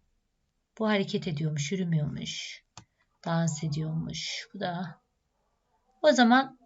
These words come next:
ben bu kızı alayım. Yürüyen olan. Aldım çocuklar.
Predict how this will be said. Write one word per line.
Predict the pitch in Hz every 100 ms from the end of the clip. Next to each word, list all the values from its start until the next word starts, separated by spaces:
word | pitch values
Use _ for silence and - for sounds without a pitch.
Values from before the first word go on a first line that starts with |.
| _
ben | 330 311
bu | 302 -
kızı | 285 269
alayım. | 208 156 160 165 - _ _ _ _ _ _ _ _ _ - -
Yürüyen | 196 202 202 202 175
olan. | 151 147 147 - _ _ _ _ _ - - - _ _ _ _ _ _ _
Aldım | 294 277 226 190
çocuklar. | - 165 - 208 240